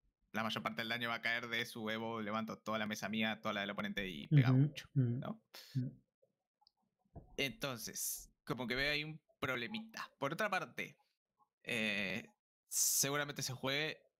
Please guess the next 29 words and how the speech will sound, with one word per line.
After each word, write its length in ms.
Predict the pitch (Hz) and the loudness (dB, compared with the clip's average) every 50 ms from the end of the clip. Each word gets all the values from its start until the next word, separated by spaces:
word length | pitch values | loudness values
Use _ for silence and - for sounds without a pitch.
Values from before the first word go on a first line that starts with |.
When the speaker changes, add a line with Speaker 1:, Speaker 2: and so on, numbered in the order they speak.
| - - - - - | -20 -20 -20 -10 -6
Speaker 1:
sí, 440 | - - - - 165 - - 85 107 | -2 0 0 0 0 -2 -2 -2 0
sí 200 | - - 165 165 | 2 2 4 2
se 140 | - - 123 | 2 2 0
juega 440 | - 156 156 160 165 170 - - - _ | 0 -2 0 0 0 0 -2 -4 -8 _
en 120 | - 110 117 | -6 -4 -4
agro. 240 | - - - - - _ _ _ _ _ _ - - - - - - _ _ - - | -4 -4 -6 -10 -14 _ _ _ _ _ _ -20 -20 -20 -20 -20 -20 _ _ -6 -2
En 100 | 127 120 | -2 0
agro 220 | 117 113 113 110 | 0 0 0 -2
para 140 | 113 107 104 | -2 -2 0
mí 140 | 110 113 113 | 0 4 6
es 60 | 107 | 6
bastante 320 | - - - - - - | 6 6 2 -2 -4 -4
buena. 200 | - - - - - - - - - - _ _ - - - - - - - - _ _ | -4 -4 -4 -4 -6 -6 -8 -10 -14 -18 _ _ -10 -10 -10 -8 -12 -14 -14 -16 _ _
Se 120 | - - 110 | -4 -2 -2
va 80 | 107 | -2
a 20 | 113 | 0
jugar 320 | - 127 123 120 120 117 - - | 0 0 0 0 0 -2 -2 -4
estilo 420 | 120 - - 131 123 117 117 120 | -4 -2 0 0 0 2 2 0
Ipiria, 600 | 127 120 113 135 131 131 131 135 135 131 135 - _ _ _ _ _ _ _ _ _ | 0 0 0 0 0 2 2 2 0 0 -4 -8 _ _ _ _ _ _ _ _ _
que 460 | - - - - 55 62 60 - 65 | -4 0 0 0 0 0 0 0 0
era 220 | - - - 80 71 | 0 2 0 0 -2
un 180 | 87 92 107 | -2 -2 -2
ambush 520 | 117 117 113 117 117 117 - - - - - | -2 -2 -2 -2 -4 -2 -2 -2 -2 -2 -2
cinco 320 | - - - 107 110 113 | -4 -4 -4 -2 -2 0
cuatro 320 | 113 131 135 143 147 151 147 | 0 0 0 0 0 -2 -2
por 280 | - _ _ _ _ - | -4 _ _ _ _ 0
Speaker 2:
Cierto, 200 | 127 113 110 - | 0 0 2 4
Speaker 1:
cinco, 320 | - 139 - - - - - | 4 4 4 4 0 -4 -4
Speaker 2:
sí. 280 | - - - 139 143 | -4 0 0 0 0